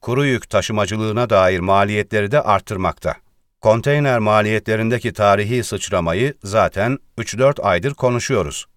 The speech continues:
Yük taşımacılığında, gemi maliyetlerinde yeri geldiğinde yedi ile sekiz kat, konteyner maliyetlerinde ise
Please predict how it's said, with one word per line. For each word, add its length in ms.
Yük 280
taşımacılığında, 920
gemi 280
maliyetlerinde 800
yeri 420
geldiğinde 600
yedi 340
ile 240
sekiz 380
kat, 300
konteyner 560
maliyetlerinde 800
ise 280